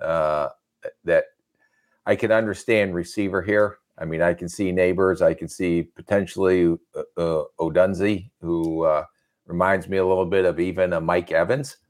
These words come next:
Uh, Mike Evans is going to be out of contract, but with Brock Bowers staring me at the face,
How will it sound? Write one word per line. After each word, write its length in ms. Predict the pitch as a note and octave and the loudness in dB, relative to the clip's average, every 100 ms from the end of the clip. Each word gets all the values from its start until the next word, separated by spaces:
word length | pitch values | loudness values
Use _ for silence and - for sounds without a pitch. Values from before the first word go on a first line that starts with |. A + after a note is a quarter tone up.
| _ _ _ _ _ - | _ _ _ _ _ -2
Uh, 240 | E2+ E2+ | 2 2
Mike 280 | E2+ F#2 F2+ | 2 2 2
Evans 320 | F#2+ G2 F#2 | 0 0 -2
is 140 | F2+ D#2+ | -4 0
going 160 | F#2 F2+ | 0 0
to 40 | |
be 160 | E2+ E2+ | 2 2
out 180 | F2+ | 2
of 80 | E2+ | 0
contract, 840 | - F#2 G2 - G#2 G#2 F#2+ - _ _ _ - | -2 0 0 0 2 2 0 -8 _ _ _ -8
but 320 | G#2 F2+ - - _ _ - | 0 0 -2 -10 _ _ -12
with 240 | E2+ E2 | -12 -6
Brock 280 | - F2+ E2+ | 0 0 0
Bowers 340 | F2+ F#2 F2+ E2+ | 0 2 2 -2
staring 420 | - F2+ F2 E2+ | -2 0 0 0
me 100 | E2+ | -4
at 100 | D#2 | -6
the 80 | F2 | -8
face, 520 | - E2 D#2+ - | -4 -2 -2 -4